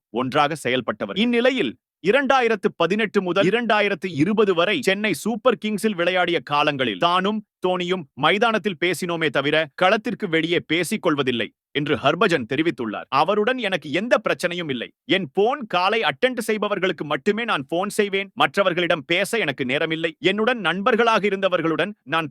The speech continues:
தொடர்பில் உள்ளேன். உறவு என்பது இருவருக்கிடையிலான கொடுக்கல் வாங்கல் சம்பந்தப்பட்டது. நான் உங்களுக்கு மதிப்பளிப்பதாக இருந்தால், பதிலாக நீங்கள் எனக்கும் மதிப்பளிப்பீர்கள் என்று நான் நம்ப வேண்டும், அல்லது எனக்கு பதில் அளிப்பீர்கள் என்றாவது உறுதியாக தெரிய வேண்டும். நான் உங்களுக்கு ஒன்று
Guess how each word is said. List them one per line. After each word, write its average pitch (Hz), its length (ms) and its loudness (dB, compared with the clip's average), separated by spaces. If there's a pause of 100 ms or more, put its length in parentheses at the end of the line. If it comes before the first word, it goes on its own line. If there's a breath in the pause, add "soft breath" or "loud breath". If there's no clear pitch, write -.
தொடர்பில் 214 340 2
உள்ளேன். 131 280 -2
உறவு 247 460 2
என்பது 180 340 0
இருவருக்கிடையிலான 180 880 0
கொடுக்கல் 180 440 -2
வாங்கல் 220 380 2
சம்பந்தப்பட்டது. 180 760 -2
நான் 190 240 2
உங்களுக்கு 185 400 -2
மதிப்பளிப்பதாக 156 760 -2
இருந்தால், 117 460 -2
பதிலாக 240 440 2
நீங்கள் 226 300 -4
எனக்கும் 185 460 -2
மதிப்பளிப்பீர்கள் 190 720 0
என்று 160 220 -6
நான் 147 200 -2
நம்ப 127 260 0
வேண்டும், 113 320 -2
அல்லது 180 300 2
எனக்கு 165 280 -4
பதில் 143 260 0
அளிப்பீர்கள் 175 500 -2
என்றாவது 147 460 0
உறுதியாக 170 520 0
தெரிய 131 300 -2
வேண்டும். 87 260 -10
நான் 190 200 2
உங்களுக்கு 180 440 -2
ஒன்று 185 360 -2